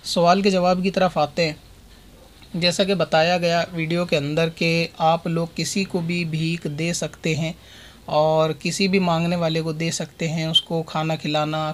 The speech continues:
देना, ये इसको देने से पहले देखना नहीं चाहिए। असल में जो बातें वीडियो के अंदर बताई जा रही हैं वो सुनने में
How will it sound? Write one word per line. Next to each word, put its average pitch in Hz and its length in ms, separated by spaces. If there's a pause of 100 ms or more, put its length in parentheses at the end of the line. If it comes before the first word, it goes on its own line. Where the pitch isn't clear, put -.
(140)
देना, 160 480 (300)
ये 165 300
इसको 175 360
देने 170 240
से 190 100
पहले 180 220
देखना 165 300
नहीं 180 160
चाहिए। 160 320 (680)
असल 202 220
में 214 120
जो 202 140
बातें 190 340
वीडियो 190 260
के 202 60
अंदर 202 220
बताई 170 380
जा 175 180
रही 165 280
हैं 160 160 (240)
वो 185 120
सुनने 185 480
में 180 180